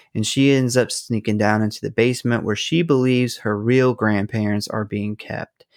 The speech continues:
And while she's down there looking around, she finds a dumpster. And down there inside the dumpster, she first comes across, uh, some pictures and other belongings that belong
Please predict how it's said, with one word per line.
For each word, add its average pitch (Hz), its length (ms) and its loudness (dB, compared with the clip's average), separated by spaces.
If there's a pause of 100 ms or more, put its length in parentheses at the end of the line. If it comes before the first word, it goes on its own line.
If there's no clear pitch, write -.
(500)
And 113 320 2
while 131 180 4
she's 127 280 -2
down 113 300 4
there 113 160 2
looking 104 300 0
around, 120 640 0
she 110 200 -4
finds 101 440 -4
a 101 220 -8
dumpster. 98 580 -4 (600)
And 107 500 2
down 147 380 4
there 139 220 4
inside 120 580 0
the 98 80 -4
dumpster, 110 680 0
she - 160 -6
first 117 420 -2
comes 104 280 -2
across, - 540 -4
uh, 82 260 -8
some - 240 -6
pictures 123 600 0
and 90 140 0
other 104 200 2
belongings 101 760 0
that 90 220 -2
belong 98 460 -2